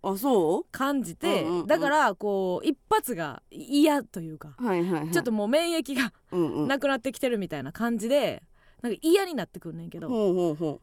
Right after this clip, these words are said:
Speaker 2: てことは、なんか、排除する力を蓄えてる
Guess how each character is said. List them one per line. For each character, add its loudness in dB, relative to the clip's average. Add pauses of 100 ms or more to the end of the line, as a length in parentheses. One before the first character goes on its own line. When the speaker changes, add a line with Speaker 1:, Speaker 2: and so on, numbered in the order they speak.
Speaker 2:
て 0
こ 6
と 2
は、 2
な -2
ん -6
か、 -6
排 2
除 -2
す -6
る 0 (120)
力 2
を -4
蓄 2
え 2
て -6
る -2